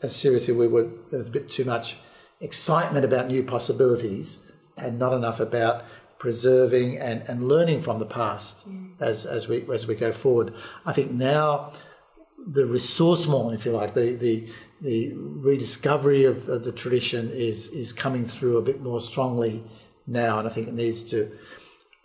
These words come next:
Speaker 1: You know, we often hear people talking about, uh, the spirit of Vatican two, and, and a lot of this, a lot of people,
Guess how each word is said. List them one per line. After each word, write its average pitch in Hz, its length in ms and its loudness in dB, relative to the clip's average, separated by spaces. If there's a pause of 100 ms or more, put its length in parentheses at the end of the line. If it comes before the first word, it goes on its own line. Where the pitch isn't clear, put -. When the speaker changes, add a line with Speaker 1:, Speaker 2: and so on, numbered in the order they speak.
Speaker 1:
You 160 320 2
know, 139 140 4
we 143 140 6
often 147 220 2
hear 127 140 2
people 139 320 2
talking 131 360 2
about, 120 500 0
uh, 113 300 2 (420)
the 147 60 -4
spirit 156 400 4
of 127 80 0
Vatican 113 400 -2
two, 113 320 0
and, 117 140 -6
and 117 180 -4
a 117 40 0
lot 135 180 2
of 120 80 0
this, - 240 -6
a 156 140 -8
lot 135 280 0
of 123 140 -6
people, 123 600 2